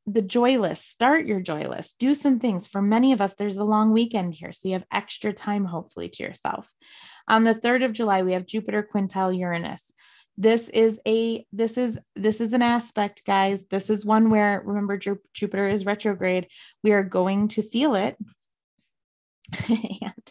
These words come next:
I, I'm saying that because, of course, we are, right? But we also, the sun is quincunx Uranus as well. And so we have this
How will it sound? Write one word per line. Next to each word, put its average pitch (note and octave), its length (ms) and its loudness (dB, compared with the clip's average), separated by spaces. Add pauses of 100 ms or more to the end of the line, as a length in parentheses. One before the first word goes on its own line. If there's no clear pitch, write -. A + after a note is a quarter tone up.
(440)
I, G3+ 260 -2
I'm A3+ 220 8
saying A#3 420 2
that G#3+ 220 2
because, A3 340 0
of G#3 300 -6
course, G#4 280 -2
we G#3+ 140 2
are, G3 160 4
right? A3 320 2 (240)
But A#3 120 4
we A#3+ 120 4
also, B3 460 4
the G#3 400 0
sun C4 360 0
is - 200 -8
quincunx F#3+ 500 -6
Uranus F#3+ 380 -4
as F#3+ 160 -6
well. G#3+ 260 4
And F#3+ 140 -4
so F#3+ 160 0
we G3 140 -2
have G#3 360 0
this G3+ 300 -4